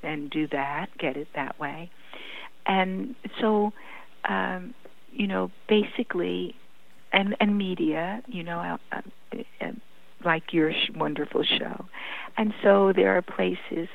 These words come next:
where I'm available, but this book has a, my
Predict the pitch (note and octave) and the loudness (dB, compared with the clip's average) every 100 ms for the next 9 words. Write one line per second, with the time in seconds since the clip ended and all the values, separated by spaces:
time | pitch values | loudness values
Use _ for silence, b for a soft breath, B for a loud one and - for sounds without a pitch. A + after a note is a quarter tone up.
0 | B B B B - F#3+ F3+ F3 F3 F#3 | B B B B 4 4 6 6 6 8
1 | G3 E3 E3+ - F3 - - b b b | 6 4 2 2 -2 -2 -14 b b b
2 | - - G3 A#3 - - G#3 B2 D3 - | -14 -12 6 6 6 0 0 2 -2 -4
3 | - - b b b b - G3 F3 F3+ | -10 -10 b b b b 0 6 6 4
4 | F3+ - - - - - - E3+ F3+ - | -2 -12 -14 -14 -16 -14 -4 -2 -2 -8
5 | - - - F3 F#3 | -14 -14 -2 2 4